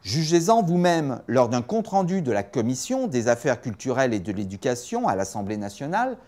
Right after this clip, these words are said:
le jeudi vingt-huit février deux mille treize, que pouvons-nous lire ? Amendement A C quatre cent vingt et un de madame Martine Faure. Madame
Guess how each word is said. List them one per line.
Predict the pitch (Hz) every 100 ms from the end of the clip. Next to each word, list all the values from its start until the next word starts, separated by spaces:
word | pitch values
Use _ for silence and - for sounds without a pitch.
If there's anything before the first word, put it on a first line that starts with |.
| _
le | - 107
jeudi | 104 110 107
vingt-huit | 104 107 -
février | 120 110 104 113
deux | 98 101
mille | 104 104 -
treize, | - 208 240 170 - _ _
que | - 196
pouvons-nous | 190 151 185 180 143
lire ? | 135 101 - - _ _ _ _ _ _ _ _ _ _ _ _
Amendement | 143 170 170 170 180 220 240 - _ -
A | 160
C | 165 - 196 220 -
quatre | 180 180
cent | 170 143
vingt | 135 -
et | 101
un | 113 254 - _ _ -
de | 123
madame | 127 135 170 208 147
Martine | 131 - 113
Faure. | - 98 85 65 - _ _ _ _ - - 98
Madame | 143 156 220 233 214